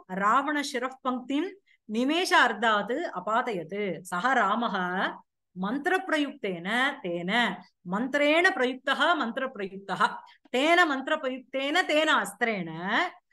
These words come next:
so, அந்த தேனக்கு அட்ஜெக்டிவ் வந்து இந்த மந்திர பிரயுக்தேன. அந்த தேனங்கிறது பிரம்மாஸ்திரேனங்கிறதுக்கு போகுது. So, அஜ்ஞாத விரத வேதனாம் ராவண சிரஃப் பங்கிம்.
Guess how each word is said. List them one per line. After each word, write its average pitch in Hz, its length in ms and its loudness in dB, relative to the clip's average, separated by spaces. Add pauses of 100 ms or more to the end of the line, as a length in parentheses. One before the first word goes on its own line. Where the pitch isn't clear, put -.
(140)
so, 302 160 2
அந்த 269 200 -2
தேனக்கு 302 500 4
அட்ஜெக்டிவ் 302 440 -4
வந்து 262 200 -4
இந்த 302 120 -2
மந்திர 233 280 -2
பிரயுக்தேன. 185 800 -6
அந்த 226 300 -4
தேனங்கிறது 294 580 0
பிரம்மாஸ்திரேனங்கிறதுக்கு 226 1000 -2
போகுது. 156 440 -10 (300)
So, 269 180 -2
அஜ்ஞாத 339 640 4
விரத 277 320 0
வேதனாம் 285 680 0
ராவண 269 520 4 (120)
சிரஃப் 254 360 -6
பங்கிம். 190 440 -2